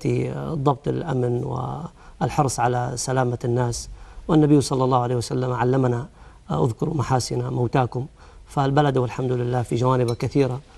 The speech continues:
آه، كان في هذا اللون من الاستقرار ومن ال-،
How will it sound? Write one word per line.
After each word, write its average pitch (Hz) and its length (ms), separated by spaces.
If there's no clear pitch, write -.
آه، 139 140
كان 127 300
في 127 140
هذا 123 180
اللون 123 340
من 123 120
الاستقرار 127 840
ومن 120 280
ال-، 127 420